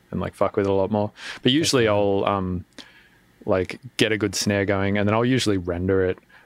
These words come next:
Speaker 1: because then you can, like, you know, get the zero crossings, like, really lined up.
Speaker 2: Yeah.
Speaker 1: And another thing that I've been doing lately that I learned from a friend of mine, Eli Derp, who's an amazing producer, <clears throat> is, um, I'll cut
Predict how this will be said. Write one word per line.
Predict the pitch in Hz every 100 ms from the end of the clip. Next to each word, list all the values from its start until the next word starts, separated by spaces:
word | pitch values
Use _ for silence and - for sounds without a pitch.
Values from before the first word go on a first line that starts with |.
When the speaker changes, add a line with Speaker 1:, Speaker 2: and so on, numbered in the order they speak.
| -
Speaker 1:
because | 110 104 95 92 -
then | - 107
you | 101
can, | 98 98
like, | 95 107
you |
know, | 98
get | 95 98
the | 107
zero | 98 101 98
crossings, | 101 107 101 104 101 104
like, | 101
really | 107 101 101
lined | 104 104
up. | 110 - - - - -
Speaker 2:
Yeah. | 123
Speaker 1:
And | 107 101 110
another | 107 127 156
thing | 117 104
that | 101
I've | 95
been | 101 98
doing | 98 95
lately | 98 107 104
that | 101 101
I | 101
learned | 101 104 110
from | 113 98 95 92 -
a | 104
friend | 104 104
of | 107
mine, | 95 92 92 -
Eli | 101 104 95 95
Derp, | 95 95 107 - - _ _ _ -
who's | 104 95
an | 95
amazing | 95 104 104 98
producer, | 101 98 107 110 101 104 -
<clears throat> | 196 180 139 123 120
is, | 110 120
um, | 104 98 92 -
I'll | 107
cut | - - 135